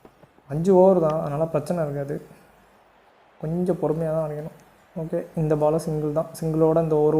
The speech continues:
ஓவர் முடியுது. ஒரு ஓவர் முடிவில் நாலுக்கு ஒண்ணு ப்ரோ. பிஷ்னாயை போட விட்ருவோம் செகண்ட் ஓவரை, ஏன்னா ஏற்கனவே நாலு விக்கெட் எடுத்திருக்காப்புல தலைவர். இவரை வச்சு ட்ரை பண்ணி பார்ப்போம்.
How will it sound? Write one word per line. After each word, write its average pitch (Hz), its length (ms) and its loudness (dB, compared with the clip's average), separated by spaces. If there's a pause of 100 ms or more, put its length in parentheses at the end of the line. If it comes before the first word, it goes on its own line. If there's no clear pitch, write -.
ஓவர் 160 280 4
முடியுது. 151 280 0 (640)
ஒரு 175 160 8
ஓவர் 175 240 6
முடிவில் 180 260 0 (260)
நாலுக்கு 180 360 2 (100)
ஒண்ணு 143 220 -4
ப்ரோ. 139 100 -10 (3000)
பிஷ்னாயை 190 480 2
போட 147 160 0
விட்ருவோம் 147 360 -4 (120)
செகண்ட் 156 320 -2
ஓவரை, 143 240 -2 (840)
ஏன்னா 147 140 -2 (160)
ஏற்கனவே 160 340 -2
நாலு 151 200 2
விக்கெட் 165 240 -4
எடுத்திருக்காப்புல 151 500 -4
தலைவர். 143 280 -2 (440)
இவரை 143 140 -2
வச்சு 156 200 -2
ட்ரை 151 180 -2
பண்ணி 147 200 -6
பார்ப்போம். 139 260 -6